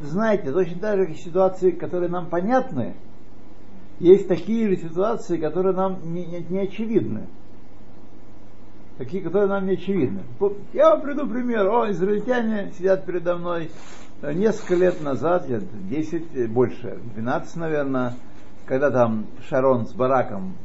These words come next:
ст-, стыкались на выборах, так? Были два кандидата.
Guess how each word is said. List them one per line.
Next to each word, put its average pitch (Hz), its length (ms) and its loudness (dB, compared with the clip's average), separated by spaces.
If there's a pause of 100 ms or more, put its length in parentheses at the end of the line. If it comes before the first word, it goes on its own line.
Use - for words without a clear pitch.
(120)
ст-, - 340 -6
стыкались 113 500 -2
на 123 100 0
выборах, 110 460 0 (360)
так? 160 280 0 (480)
Были 120 180 0
два 113 400 6 (160)
кандидата. 110 640 0